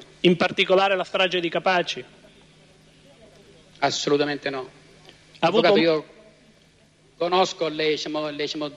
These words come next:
Speaker 2: dichiarazioni che ha reso Avola nel, diciamo, nel procedimento Capaci, perché le ho fatte acquisire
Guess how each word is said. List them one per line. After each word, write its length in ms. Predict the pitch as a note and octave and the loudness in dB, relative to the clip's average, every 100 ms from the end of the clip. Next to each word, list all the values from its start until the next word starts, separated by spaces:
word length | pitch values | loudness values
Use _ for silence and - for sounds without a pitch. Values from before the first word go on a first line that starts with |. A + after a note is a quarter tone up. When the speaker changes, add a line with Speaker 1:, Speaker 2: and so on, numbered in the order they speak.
| - | -14
Speaker 2:
dichiarazioni 680 | D3 D3 C#3+ - D#3+ D3+ | -8 -4 -4 -4 -6 -6
che 140 | C3 C#3 | -6 -4
ha 20 | |
reso 260 | D3 C#3+ | -4 -4
Avola 440 | C#3+ D3 D3 C#3 - - - - | -4 -2 -2 -2 -4 -10 -20 -4
nel, 180 | C#3+ D3 | 0 2
diciamo, 400 | C#3+ D3 C#3+ C#3 | 2 2 0 0
nel 420 | C#3+ D3+ D3 D3 C#3 - | -2 0 2 0 -2 -2
procedimento 580 | - C#3 D3 D#3 D3+ C#3 | 0 2 2 2 2 2
Capaci, 420 | C#3+ B2+ A#2 - | 2 0 -2 -2
perché 200 | C#3+ D#3 | 0 4
le 80 | D3+ | 4
ho 40 | |
fatte 280 | D3+ D#3 - | 2 -2 2
acquisire 760 | D#3+ D#3 D3 - D3 C#3 C3+ | 0 0 -6 -4 -4 -2 -4